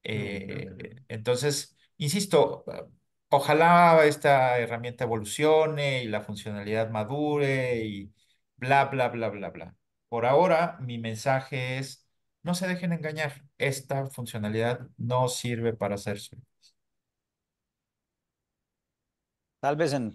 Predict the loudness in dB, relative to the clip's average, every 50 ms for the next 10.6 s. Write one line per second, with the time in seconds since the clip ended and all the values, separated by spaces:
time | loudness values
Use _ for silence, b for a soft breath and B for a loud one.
0 | -10 -4 -2 -2 0 0 -2 0 2 2 2 2 2 0 0 0 0 0 -2 -2
1 | -4 -8 -6 -4 -2 0 0 0 0 0 -4 -4 -6 -4 -4 -2 0 2 2 4
2 | 2 2 2 6 6 8 10 10 8 6 8 6 8 8 10 8 6 4 4 6
3 | 8 8 8 8 6 6 2 4 4 6 6 8 6 6 4 2 0 0 0 -2
4 | -2 -2 -2 -6 -8 -12 -6 -4 -2 -2 0 -2 -2 -2 -2 -4 -6 -8 -10 -12
5 | -14 -10 -6 -6 -6 -6 -6 -8 -10 -10 -4 -2 0 2 2 2 2 2 0 -4
6 | -8 -8 -8 -6 -6 -8 -8 -8 -6 -4 -2 0 0 -2 -2 -2 -4 -4 -4 -8
7 | -8 -8 -4 -2 -2 -2 -2 -4 -6 -4 -4 -4 -2 -4 -6 -6 -6 -4 -2 -2
8 | 0 0 0 -2 -2 -4 b b b b b _ -8 -6 -6 -4 -4 -4 -6 -4
9 | -6 -8 -10 -10 -12 -16 -16 -12 -8 -6 -6 -6 -6 -8 -8 -8 -8 -8 -8 -8
10 | -8 -6 -6 -6 -6 -6 -8 -14 -18 -20 -20